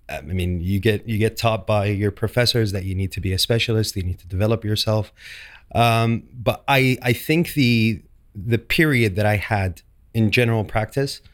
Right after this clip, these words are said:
kind of shaped my mind a little bit better to be able to understand what I'd like to do. Um, so, uh, to be honest, I started immediately after I graduated, I started applying.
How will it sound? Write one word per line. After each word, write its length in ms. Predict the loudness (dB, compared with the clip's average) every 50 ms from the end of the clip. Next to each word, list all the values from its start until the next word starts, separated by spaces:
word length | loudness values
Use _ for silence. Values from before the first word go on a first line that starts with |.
| _ _ _ _ _ _ -2
kind 260 | 2 2 4 4 4
of 260 | 2 2 0 -4 -6
shaped 500 | -4 -2 0 2 2 2 0 0 -2 0
my 160 | 0 2 4 4
mind 380 | 4 4 2 2 2 0 0
a 60 | 0
little 180 | 2 2 2 2
bit 180 | 0 -2 -2 -2
better 240 | -2 0 0 0
to 140 | -2 -2 -4
be 140 | -4 -2 0
able 200 | 0 0 -2 -2
to 100 | -2 -2
understand 520 | 0 0 0 0 0 0 0 0 0 0 -2 -6 -20 -20 _ _ _ -20 -12 -4
what 320 | 0 2 4 4 4 4
I'd 340 | 4 2 2 0 -2 -2 -2
like 220 | 0 0 0 0 -2
to 140 | -4 -4 -2
do. 240 | 0 -2 -2 -4 -6 -10 -16 -18 -20 -20 -20 -20 -20 -20 -20 -10 -4
Um, 320 | 0 0 2 2 2 2 2
so, 480 | 2 2 2 2 2 0 0 -2 -4 -8 _ _ _ _ _ _ -20 _ _ _ _ -20 -20 -20 -18 -18
uh, 100 | -14 -8
to 120 | -2 0 2
be 80 | 4
honest, 300 | 4 4 2 2 2 2
I 80 | 0 0
started 460 | 0 2 2 2 2 2 0 -2 -2 0
immediately 680 | 2 2 4 4 4 4 4 4 2 2 0 0 0
after 240 | 0 0 0 0 -2
I 60 | 0
graduated, 600 | 0 0 0 -2 0 0 0 0 0 -2 -4 -6 -6
I 60 | -6
started 280 | -2 0 0 0 0 0
applying. 440 | -2 -2 -2 0 0 0 0 -2